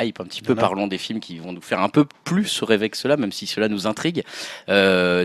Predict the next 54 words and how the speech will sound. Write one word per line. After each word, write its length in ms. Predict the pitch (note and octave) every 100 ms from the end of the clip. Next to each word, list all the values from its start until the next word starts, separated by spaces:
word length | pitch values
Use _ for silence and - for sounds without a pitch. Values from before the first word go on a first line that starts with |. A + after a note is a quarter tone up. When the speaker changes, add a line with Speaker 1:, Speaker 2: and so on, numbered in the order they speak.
| -
Speaker 1:
toi, 140 | D3
c'est 500 | D3 - G#2+ F#2+ F2+
Julien, 320 | F2 G2+ C#3+
tu 240 | D3+ - F#2
vas 140 | F2
nous 100 | E2+
parler 260 | - D2+ A2+
forcément. 440 | - - F2+ G#2+
Alors 100 | F2
là, 100 | G2
celui-là, 280 | - G2 -
on 80 | G#2
l'attend, 340 | G#2 - F#2+ F2+
mais 60 | G#2
Speaker 2:
Bah 60 |
Speaker 1:
alors 120 | - B2
Speaker 2:
ouais. 40 |
Speaker 1:
pas 80 | B2+
qu'un 140 | B2+ G#2
Speaker 2:
Ouais, 180 | B2+
Speaker 1:
peu. 60 | A#2+
Speaker 2:
on 40 |
en 40 | A2
a 80 | A2
déjà 160 | A2+
parlé, 300 | C3+ C#3 D#3
le 180 | B2 G#2
Speaker 1:
On 80 | F#2
en 60 | G2
a 60 | A2+
parlé 240 | A#2 A#2+
Speaker 2:
ouais. 80 | G#2
Speaker 1:
souvent 360 | G#2+ A2+ B2+
et 40 | G#2
on 60 |
en 80 | F2+
parle 140 | D3 C#3
souvent. 240 | G#2 A#2
C'est 160 | - E2
un 240 | D2+ D#2
de 60 | D#2+
nos 220 | F2 -
réalisateurs 340 | E2+ - E3 -
fétiches, 260 | F2 G2
bien 120 | E2
sûr, 160 | D#2 -
c'est 160 | C#3 C3
Tarantino. 580 | E2+ G#2+ - D#2+ F2
Speaker 2:
Ouais, 220 | C3 E3 C#3
donc 160 | A#2
son 160 | - C#3+
prochain 360 | - C#3+ C#3+
film, 320 | B2+ - D3 A#2+
euh, 640 | G#2+ G#2 G2 F#2+ F#2+ F2+